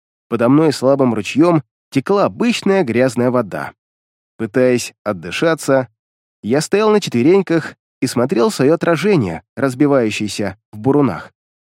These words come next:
Всё-таки у меня получилось пролезть по стене.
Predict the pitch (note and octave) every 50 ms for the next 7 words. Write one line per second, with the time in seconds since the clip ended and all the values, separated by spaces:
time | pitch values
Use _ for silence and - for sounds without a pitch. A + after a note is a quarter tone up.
0 | _ _ _ _ _ - - - D3 C#3+ - B2+ - C3 B2 A#2+ B2 B2 A#2 -
1 | G2+ G#2 F#2 F2 - - C3 E3 F#3+ F#3 - - B3 F#2+ F2+ G2+ C#3 D3+ - -
2 | - - A#2+ - - - C3 C#3+ F#3 A#3+ A#3+ F#3 -